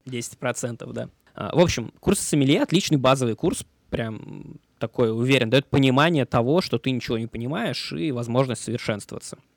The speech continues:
Ну, и я так узнал про французские вина. Раньше относился к ним так, э,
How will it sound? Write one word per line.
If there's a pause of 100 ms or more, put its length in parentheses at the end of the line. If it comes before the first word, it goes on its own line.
(760)
Ну,
и
я
так
узнал
про
французские
вина.
Раньше (380)
относился
к
ним
так,
э,